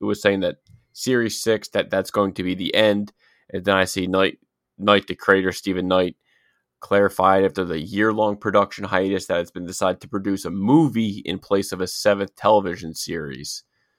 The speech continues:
So, uh, so may-, po-, so it lo-, it's looking like after this series six, there will potentially be a movie. Um, and the only other thing of note for this, uh,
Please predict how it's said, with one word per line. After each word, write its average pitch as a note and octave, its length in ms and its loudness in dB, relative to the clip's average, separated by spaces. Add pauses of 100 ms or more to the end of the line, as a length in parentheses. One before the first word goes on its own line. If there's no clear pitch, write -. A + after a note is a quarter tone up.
(320)
So, F2 540 0
uh, - 180 -2
so G#2+ 160 0
may-, G#2 220 2 (100)
po-, G2+ 240 4
so G2+ 220 0
it G#2 60 -2
lo-, A#2+ 180 -2
it's - 180 -10
looking C#3 260 0
like A2 260 -4
after A2 300 0
this G#2+ 280 -10
series G2+ 340 -8
six, A#2 240 -4
there E2+ 160 -6
will E2+ 160 -6
potentially A#2 800 -8
be G#2 320 -6
a G2+ 40 -8
movie. A#2+ 560 -8 (520)
Um, E2 480 -4
and E2+ 260 -8
the G#2+ 80 -6
only C3+ 220 -2
other A2+ 240 0
thing A2+ 220 -10
of F#2+ 180 -8
note G2+ 320 -4
for G2 120 -12
this, E2+ 240 -14
uh, E2 260 -6